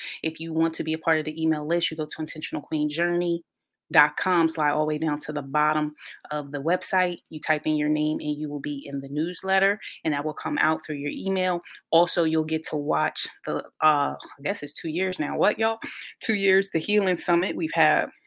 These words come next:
I think we're close to about a hundred and fifty views on that YouTube video, but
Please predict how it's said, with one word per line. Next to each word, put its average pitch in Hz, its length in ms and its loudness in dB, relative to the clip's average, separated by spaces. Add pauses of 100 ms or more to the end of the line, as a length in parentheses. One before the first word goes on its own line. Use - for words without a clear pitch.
(360)
I 131 60 -14
think 254 220 2
we're - 60 0
close 180 280 0
to 175 60 0
about 165 200 0
a - 20 0
hundred 185 240 -2
and 170 120 -2
fifty 190 280 -2
views 220 320 2
on 147 140 0
that - 260 -2
YouTube 160 380 0
video, 160 340 2 (380)
but 170 320 8